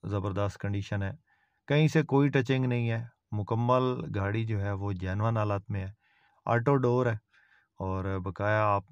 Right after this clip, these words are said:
देख रहे हैं गाड़ी हर एंगल से जो है बिल्कुल फ्रेश पड़ी है, टायर वगैरह नी-,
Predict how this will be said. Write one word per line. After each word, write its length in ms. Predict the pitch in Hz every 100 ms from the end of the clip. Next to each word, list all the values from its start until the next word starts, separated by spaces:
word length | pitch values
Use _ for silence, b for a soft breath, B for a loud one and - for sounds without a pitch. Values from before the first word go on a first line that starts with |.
| - 101
देख 280 | 107 104
रहे 100 | 110
हैं 100 | 98
गाड़ी 280 | 95 95 98
हर 380 | 92 101 113 123 -
एंगल 340 | 123 135 135
से 160 | 131 123
जो 140 | 117
है 120 | 117 117
बिल्कुल 320 | 117 110 113
फ्रेश 300 | - 131 -
पड़ी 260 | - 101 101
है, 140 | 98 b b b -
टायर 220 | 113 117
वगैरह 360 | 110 110 107 104
नी-, 220 | 101